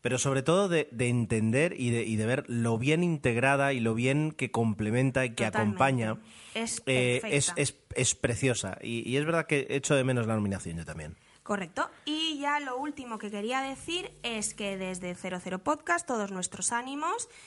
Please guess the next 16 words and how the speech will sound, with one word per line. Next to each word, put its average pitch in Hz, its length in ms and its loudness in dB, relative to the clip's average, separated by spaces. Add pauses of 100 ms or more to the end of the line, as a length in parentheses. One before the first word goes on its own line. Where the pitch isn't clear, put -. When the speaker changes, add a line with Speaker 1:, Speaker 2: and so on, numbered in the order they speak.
(160)
Speaker 2:
y 302 460 -4
la, 185 640 -2
mm, 185 680 -8
mayor 240 300 0
suerte 175 1040 -6 (180)
del 165 180 -8
mundo 339 400 -2
para 302 300 2 (540)
el, 196 840 -4
la 185 100 2
representación 196 520 -6
española 233 400 -2
que 240 80 -6
tenemos 196 340 -4
este 214 220 -4
año, 330 280 0